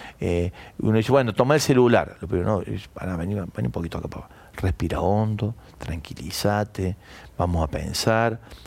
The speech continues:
va-, vení, sumate a la conversación, conversá con los adultos, vamos a charlar un poquito, después hay tiempo para jugar, vamos a jugar con vos también".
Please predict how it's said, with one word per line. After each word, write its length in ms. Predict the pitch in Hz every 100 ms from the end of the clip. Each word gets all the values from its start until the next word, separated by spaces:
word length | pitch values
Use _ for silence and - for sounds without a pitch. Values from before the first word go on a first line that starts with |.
| -
va-, 80 | 85
vení, 240 | 82 87
sumate 420 | 87 - 95 98 90
a 20 |
la 80 | 85
conversación, 880 | 82 80 82 - - - 127 123
conversá 440 | 117 82 80 - -
con 160 | 85
los 120 | 85 80
adultos, 560 | 95 127 120 - 101 - - -
vamos 180 | - 95
a 20 |
charlar 240 | - 85 92
un 80 | 87
poquito, 680 | 85 82 - 131 123 117 -
después 280 | - 117 143
hay 80 | 104
tiempo 260 | 101 95 87
para 220 | 82 87
jugar, 360 | - 120 127 101
vamos 480 | 113 127 113 92 87
a 20 |
jugar 300 | 85 92 101
con 160 | - 85
vos 180 | 101
también". 520 | - 82 104 120 120